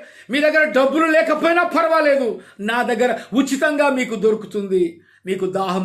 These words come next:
తీరుతుంది. చూసారా, దేవుడు ఎంత చక్కగా చెప్తున్నాడండి. దాహము కొన్నవారులారా, ఉచితంగా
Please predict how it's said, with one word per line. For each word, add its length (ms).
తీరుతుంది. 500
చూసారా, 340
దేవుడు 220
ఎంత 180
చక్కగా 300
చెప్తున్నాడండి. 540
దాహము 480
కొన్నవారులారా, 800
ఉచితంగా 640